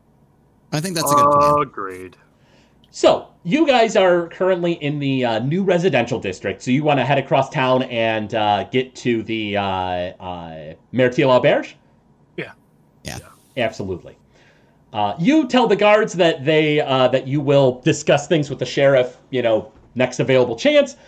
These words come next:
Speaker 3: Uh, they kinda know that you're investigators in the city. They, they've not met you, but they know of you, so they oblige. Uh, and so you guys head across town and find yourselves, uh,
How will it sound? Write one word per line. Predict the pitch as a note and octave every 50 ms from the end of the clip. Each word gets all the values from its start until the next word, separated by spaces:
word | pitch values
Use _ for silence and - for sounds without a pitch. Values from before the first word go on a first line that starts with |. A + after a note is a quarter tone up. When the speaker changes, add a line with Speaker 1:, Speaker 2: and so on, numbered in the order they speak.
| - - - - -
Speaker 3:
Uh, | - - G3
they | - D#4+ E4+ D#4+
kinda | - - C#4+ D4 C4+ A3+
know | G#3+ F#3+ F#3+ F#3+ F#3+
that | F#3+ F#3+ F#3
you're | F3+ F3 E3
investigators | D#3+ C3 C#3 C#3 C#3 - E3 D3+ D3 D3 D3 D3 C#3 D3
in | D#3 D3
the | C3+
city. | C#3 - E3 D3 C#3+ C#3+ C#3
They, | C3 D#3 D#3 D#3 D3+ D3+
they've | C3 C3+ E3 F#3+ F3+
not | D3 C#3 B2+ A#2+ A2+
met | A2+ C3 C3+ B2+ -
you, | B2+ B2 B2
but | G#2 A#2 G#2
they | A#2 A#2+ A2+
know | A2 A#2 A#2 A2 A2 A2
of | A2 A#2+ B2 A#2 G2
you, | G2+ G#2+ G#2+ G#2+ G2+
so | - - B2 A#2+ A2+ G2+ G2 -
they | C3 C3 C3 B2+
oblige. | A2+ F#2+ F#2 F2+ E2+ E2 D#2 D2+ D2+ D#2+ E2 - - _ _ _ _ _ _ _ _ _ _ _ _ -
Uh, | - G2 F#2+ F#2 F#2 F#2 F2+ F#2 F#2+ F2 - -
and | A#2+ A#2+ A#2+ A#2 -
so | - C3+
you | B2+ D3 G#3 A#3
guys | A3 F3+ D3+ D3+ C#3 C#3 -
head | C3 C3+ C3+ C#3
across | C#3 - - C3 C3 C3+ -
town | - C3 F#2 E2 D#2 D#2+ D#2+ E2+ _ _ _ _ _ _ _ _ _ _ _ _ _ _ _ _ _ _ _ _ _ _ _ _ _
and | - A2 G#2 G#2 G2+ F#2 F#2 -
find | A#2+ A2+ A#2 B2 B2 B2
yourselves, | A#2+ A#2+ A2 - - - G#2+ G#2 G2+ G2 G2 F#2+ F2+ F#2 - - _ _ _ _ _ _ _ _ _ -
uh, | G2 F#2+ F2+ F2 E2+ E2 D#2+ D#2+